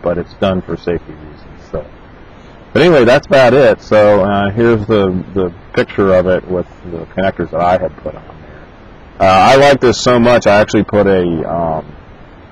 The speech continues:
I put a switch on there where I could just,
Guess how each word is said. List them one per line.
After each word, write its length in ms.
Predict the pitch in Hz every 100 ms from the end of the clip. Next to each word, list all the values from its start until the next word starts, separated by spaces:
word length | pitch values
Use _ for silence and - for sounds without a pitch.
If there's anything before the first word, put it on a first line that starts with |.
| - - -
I 60 |
put 160 | - 113
a 60 | 95
switch 520 | - - 117 131 -
on 260 | 92 87
there 320 | 85 80 78 76
where 600 | 73 87 85 78 78 -
I 100 | 85
could 120 | 87
just, 280 | 87 -